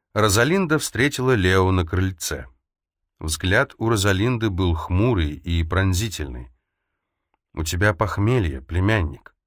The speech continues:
Лео поморщился от яркого дневного света, который, казалось, проникал ему прямо в мозг через глазные яблоки. «Нам нужна твоя помощь. У тебя есть агент в Париже?» Розалинда впустила его внутрь,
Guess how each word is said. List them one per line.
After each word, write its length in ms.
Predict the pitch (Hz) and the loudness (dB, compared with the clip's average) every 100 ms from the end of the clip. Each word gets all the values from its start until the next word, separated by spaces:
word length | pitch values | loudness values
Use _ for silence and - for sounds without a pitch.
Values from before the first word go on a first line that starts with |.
| _ _ _ _ _ _ - | _ _ _ _ _ _ -6
Лео 300 | 80 87 85 | 0 4 4
поморщился 680 | 82 87 90 82 82 78 85 | 4 2 2 2 -2 -2 -2
от 120 | 80 | 0
яркого 420 | 87 82 80 82 | 0 0 0 -2
дневного 460 | 78 82 85 82 80 | 2 2 4 4 2
света, 380 | - 90 90 85 | 0 -2 -2 -2
который, 440 | 82 78 80 80 | -4 -2 -2 0
казалось, 500 | 82 73 82 80 - - - - - | 0 0 2 2 -2 -10 -20 -20 -4
проникал 580 | 90 90 82 92 87 82 | 0 2 2 4 4 6
ему 220 | 82 78 | 4 2
прямо 320 | 87 85 85 | 2 4 2
в 160 | 76 82 | 2 2
мозг 320 | 90 87 - | 2 0 -4
через 280 | - 82 76 | -2 -2 0
глазные 560 | 87 82 78 87 87 | 2 2 4 2 2
яблоки. 560 | 87 76 73 71 - 71 - _ _ _ _ _ - | 2 0 -4 -10 -10 -12 -14 _ _ _ _ _ -10
«Нам 500 | 80 101 104 87 80 | -2 2 2 0 -4
нужна 460 | - 92 87 87 98 | -2 0 2 2 0
твоя 260 | 82 95 90 | 2 0 2
помощь. 500 | 87 92 82 80 - _ _ _ | 2 2 2 0 -8 _ _ _
У 60 | - | -12
тебя 220 | 90 90 | -4 -2
есть 300 | 98 117 - | 0 0 -2
агент 360 | 110 101 110 87 | -4 0 0 0
в 100 | - | -2
Париже?» 640 | 104 104 90 73 67 58 _ _ _ _ _ _ - | -2 0 0 -2 -6 -12 _ _ _ _ _ _ -4
Розалинда 640 | 82 87 110 143 123 120 | 0 2 2 0 0 -2
впустила 480 | - 107 - 123 117 | -4 -8 -6 -4 -2
его 240 | 113 113 | 0 0
внутрь, 460 | 98 90 80 78 | 0 0 0 -4